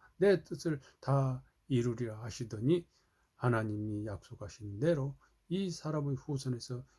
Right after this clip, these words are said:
이스라엘을 구하여 구주를 세우셨으니 곧 예수라. 그가 오시기에 앞서 요한이 먼저 회개의 세례를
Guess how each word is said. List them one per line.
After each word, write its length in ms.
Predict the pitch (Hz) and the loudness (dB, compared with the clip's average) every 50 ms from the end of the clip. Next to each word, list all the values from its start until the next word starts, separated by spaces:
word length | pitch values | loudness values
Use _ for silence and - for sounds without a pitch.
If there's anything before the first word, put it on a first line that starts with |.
| _ _ | _ _
이스라엘을 640 | - 127 107 - - 131 123 117 113 110 113 110 110 - _ | -4 -2 -2 -2 -6 -6 -6 -6 -6 -8 -10 -12 -14 -16 _
구하여 420 | - - 120 110 107 107 110 104 - _ | -12 -8 -6 -6 -6 -6 -10 -12 -14 _
구주를 420 | _ - 104 95 - 104 101 98 | _ -10 -10 -8 -8 -10 -10 -12
세우셨으니 720 | - - - 156 160 147 131 135 131 - - 147 151 151 - _ _ _ | -12 -8 -4 -4 -4 -2 -4 -6 -8 -8 -8 -8 -8 -8 -10 _ _ _
곧 180 | - 185 180 - _ _ _ _ _ _ _ _ - | -2 -2 -2 -2 _ _ _ _ _ _ _ _ 4
예수라. 480 | 120 110 104 95 - - - - - _ _ _ _ _ _ _ _ _ - - - - - _ | 6 6 6 4 0 -8 -14 -20 -20 _ _ _ _ _ _ _ _ _ -20 -20 -20 -20 -20 _
그가 320 | - - 147 151 170 160 151 | 2 4 8 8 10 8 8
오시기에 540 | 143 143 143 139 - 156 139 135 143 139 139 | 6 4 2 0 -2 -2 -2 0 2 0 0
앞서 420 | 143 143 131 135 - - 135 127 | 0 -2 -4 -4 -2 -4 -2 -2
요한이 320 | 131 127 127 123 123 123 | 0 -2 -2 -2 -2 -2
먼저 440 | 123 123 123 120 117 123 120 120 131 - _ - _ _ - - - | -2 -2 -4 -4 -6 -6 -8 -10 -12 -14 _ -20 _ _ -20 -4 -2
회개의 580 | 123 120 113 117 120 117 117 113 113 117 117 | 0 0 0 0 0 0 0 -2 -4 -6 -8
세례를 600 | 120 - - - 123 113 110 110 107 - 113 113 | -8 -8 -4 -2 -2 0 0 -4 -4 -6 -8 -8